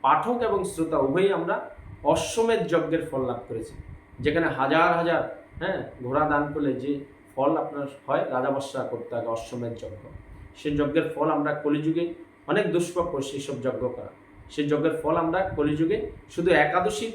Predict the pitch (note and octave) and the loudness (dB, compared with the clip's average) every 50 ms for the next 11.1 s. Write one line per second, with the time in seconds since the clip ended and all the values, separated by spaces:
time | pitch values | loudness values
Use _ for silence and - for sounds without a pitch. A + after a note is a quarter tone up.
0 | - - - - - - B2 B2+ C#3+ D3+ D3 F3+ G#3 G#3 - - A#3 G#3+ - - | -10 -16 -20 -20 -12 -8 -4 0 0 2 4 2 2 2 2 0 0 0 0 0
1 | - D#3 F3 G3+ - A#3+ A#3 A#3+ A3 G3+ - - - D3+ D3 D3+ D3+ D3 D3 C#3+ | 4 4 4 4 4 2 -2 -2 -4 -4 -6 -4 -4 0 0 2 0 0 0 -2
2 | C3+ - - B2+ A#2+ A2+ - F2 G2 A2 - - - A2 A#2 A2+ G#2 F#2+ - G2+ | -4 -6 -4 -4 -4 -2 -2 -4 -6 -6 -8 -10 -10 -10 -8 -8 -8 -10 -10 -10
3 | G2+ - - - - - - - - - - - C3+ D3 D3 D3 D3 G3+ G3+ G3+ | -12 -10 -8 -10 -10 -10 -12 -12 -12 -12 -6 0 4 4 4 4 4 2 0 0
4 | - - - - - - - - D3 E3 E3 D#3+ D#3+ D#3 D#3 D#3 D#3 D#3 E3 - | -2 -6 -10 -14 -20 -20 -2 4 6 6 8 8 6 6 4 2 2 0 -4 -4
5 | - - E3 E3 E3 D#3+ D#3 C#3+ D3 D3 C#3+ C#3+ D3 C#3+ - - D#3 C3+ - A#2+ | -4 -4 -4 -4 -4 -2 -4 -2 -2 -2 -2 -4 -6 -10 -8 -6 -4 -4 -4 -2
6 | A#2+ C#3+ F3 G#3 G3 - - - - - - - - - - - C3 C#3+ C#3+ C#3+ | 0 2 4 4 4 2 0 -4 -10 -16 -20 -20 -20 -20 -10 -6 -4 0 2 2
7 | C3 - - - - - - - - - - - - - - - - - - B2+ | 2 0 -2 -8 -12 -20 -20 -20 -20 -20 -20 -20 -20 -20 -20 -20 -20 -10 -2 0
8 | C3 C3 B2 A#2 A#2 C#3+ D3 D3 D3 E3 F#3 F#3 F#3+ F#3 D3+ - D3 C#3+ - - | 0 0 0 0 2 2 4 4 2 0 -2 0 0 0 2 4 2 2 2 0
9 | - - - - - - - - C3 C3 C#3+ D3 D3 C#3 - C#3+ C#3 C3+ C3 C3+ | -4 -8 -14 -18 -20 -20 -12 -8 -4 0 2 2 2 2 2 0 0 -2 -2 -2
10 | - - - - - - - - - A2+ C3+ C#3 C3+ C#3+ F3+ F3+ F#3 F3+ - G#3 | -10 -14 -20 -20 -20 -20 -20 -18 -6 -4 -2 -2 0 0 2 2 2 0 0 -2
11 | G#3+ | -2